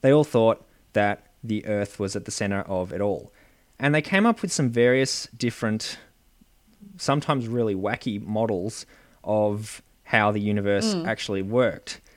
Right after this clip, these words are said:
Speaker 2: Like what?
Speaker 1: And,
Speaker 2: <laughs>
Speaker 1: oh, like, some of them, you know, that, that that's like a giant, you know, the sky is like a giant machine, you know, moving this sort of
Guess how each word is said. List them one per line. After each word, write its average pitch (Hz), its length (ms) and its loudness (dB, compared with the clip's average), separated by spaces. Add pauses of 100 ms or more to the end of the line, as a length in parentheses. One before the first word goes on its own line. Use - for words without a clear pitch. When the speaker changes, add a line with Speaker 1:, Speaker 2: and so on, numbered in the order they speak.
(120)
Speaker 2:
Like 185 260 -2
what? 160 200 0
Speaker 1:
And, 143 760 4 (140)
Speaker 2:
<laughs> - 140 -6
Speaker 1:
oh, 151 200 8
like, 123 240 4
some 156 260 2
of 135 60 2
them, 131 280 2 (200)
you 113 80 -2
know, 107 180 2
that, 113 340 -6
that 110 180 -2
that's - 340 -4 (720)
like 90 200 -6
a 104 40 -2
giant, 123 640 0 (340)
you 101 100 -2
know, 98 80 0
the 113 80 -2
sky 110 440 4
is 92 140 0
like 104 160 0
a 107 40 -2
giant 107 420 0
machine, 107 720 -2 (420)
you 90 80 -4
know, 98 120 -2
moving 110 560 2
this - 380 -4 (260)
sort 104 300 0
of 101 260 -4